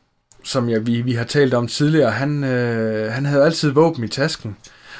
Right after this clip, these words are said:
og med sorte dokkersko og sorte, sort dynejakke, um, og kom fra Esbjerg. Altså, det er en ting at komme fra Esbjerg, men så også at, at arbejde på Sci-Fi, det, i Esbjerg, så, så, så er du ligesom inde i et miljø, det er svært at komme ud af, ikke?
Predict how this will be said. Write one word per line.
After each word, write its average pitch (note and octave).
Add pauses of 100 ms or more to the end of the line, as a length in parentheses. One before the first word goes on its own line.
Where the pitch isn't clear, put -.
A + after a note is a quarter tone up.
(220)
og A2
med A2+
sorte D#3
dokkersko D3+
og A2+
sorte, A2+ (600)
sort C#3+
dynejakke, D3+ (840)
um, A2
og B2+
kom C#3+
fra -
Esbjerg. C3+ (200)
Altså, A#2+
det B2+
er D#3+
en E3
ting D3+
at B2+
komme C#3
fra B2+
Esbjerg, C3
men G#2+
så C3
også C3 (100)
at, G2+
at G#2
arbejde B2
på -
Sci-Fi, A2 (140)
det, B2+ (240)
i B2+
Esbjerg, A#2+
så, D3
så, -
så -
er E3+
du E3+
ligesom D#3+
inde D3
i -
et D3
miljø, B2+ (140)
det B2+
er A#2
svært B2+
at A2+
komme G2+
ud G#2
af, F#2+
ikke? D3+